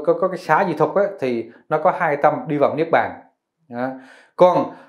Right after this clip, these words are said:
nếu như mà cho rằng á, là trường phái nói nó, nó không có xả thì sao? Thì chỉ có một cái là oai nghi lộ thôi. Như vậy thì một vị đi vào ở trong giáo pháp của Phật, Phật nói thế này:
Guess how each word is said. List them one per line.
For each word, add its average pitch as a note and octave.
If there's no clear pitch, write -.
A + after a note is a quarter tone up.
nếu G3+
như B3+
mà D#3
cho F3
rằng D#3
á, E3
là D#3
trường D3
phái F3+
nói F#3+
nó, A3+
nó A3+
không G3+
có G#3+
xả G3
thì C#3
sao? D3+
Thì B2
chỉ D3+
có F#3
một D#3+
cái G3+
là A#2+
oai C#3
nghi C#3+
lộ A2
thôi. C3
Như F#3+
vậy D3+
thì C#3+
một D#3
vị D3
đi G3+
vào D3+
ở C#3+
trong D#3
giáo F#3+
pháp F3+
của F3
Phật, C3
Phật D3+
nói F3
thế A3+
này: D3